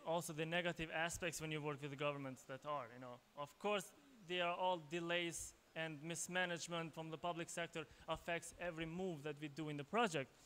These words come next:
But when you have a, such a strong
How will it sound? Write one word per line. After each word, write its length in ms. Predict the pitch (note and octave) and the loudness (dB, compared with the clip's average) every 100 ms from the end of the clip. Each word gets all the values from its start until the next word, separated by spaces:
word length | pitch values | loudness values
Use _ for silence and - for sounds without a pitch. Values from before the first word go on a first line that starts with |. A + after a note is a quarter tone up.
| - - - - - D#3 | -20 -20 -20 -20 -6 6
But 260 | D#3+ D#3+ - - - | 6 6 0 -12 0
when 160 | E3 | 2
you 60 | F#3 | 8
have 200 | F#3 F3 | 8 8
a, 60 | |
such 220 | E3 F3+ E3+ | 6 2 2
a 40 | |
strong 300 | - F#3 E3+ | 6 6 6